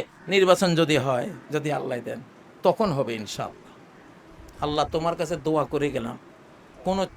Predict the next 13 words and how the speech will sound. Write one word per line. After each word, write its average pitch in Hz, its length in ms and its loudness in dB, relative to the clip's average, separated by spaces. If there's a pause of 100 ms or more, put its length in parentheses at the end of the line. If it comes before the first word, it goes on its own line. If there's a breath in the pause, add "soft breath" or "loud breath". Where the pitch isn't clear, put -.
চোর 302 320 2
যাতে 262 220 8
বাংলাদেশে 233 560 4
আর 202 180 4 (100)
কোনোদিন 214 360 4
নির্বাচনে 170 520 0 (440 soft breath)
বিজয়ী 160 340 6
হয়ে 175 180 6
আসতে 165 340 4 (800)
না 165 240 2
পারে। 156 240 2
বলেন 156 200 4
আমিন, 139 380 0